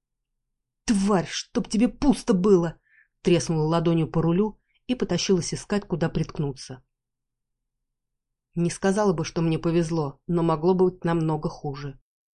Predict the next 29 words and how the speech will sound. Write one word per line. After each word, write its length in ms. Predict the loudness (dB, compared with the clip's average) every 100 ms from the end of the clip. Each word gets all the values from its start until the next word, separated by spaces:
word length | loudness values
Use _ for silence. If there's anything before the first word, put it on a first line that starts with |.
| _
Машину 400 | -4 0 4 6
удалось 300 | 6 6 4
бросить 380 | 4 2 2 0
примерно 400 | 2 4 6 4
через 260 | 4 0 0
километр, 640 | 0 2 2 0 -4 -18 _ -18 -6
а 80 | -2
затем 260 | 0 2
с 140 | 0 0
айгаком 500 | -2 0 -2 2 2
нестись 380 | 2 2 -2 -2
на 100 | -2
каблуках, 560 | -2 -2 -2 -4 -4
грозясь 460 | -8 0 2 2 2
подвернуть 540 | 0 2 2 2 0 0
или, 140 | 2
не 160 | 4 4
дай 160 | 2
бог, 240 | 0 -4 -2
сломать 340 | 0 0 2
ноги. 420 | 0 0 -4 -12 _ _ _ _ _ _ -10
Никогда 500 | -8 -8 -6 -4 -4
не 120 | -4
понимала 440 | -4 -2 0 0
выбора 320 | -2 -2 -2
плитки 340 | 0 2 2 -2
для 140 | -4
покрытия 460 | -4 -4 -4 -4 -4
тротуаров. 600 | -6 -4 -2 -2 -4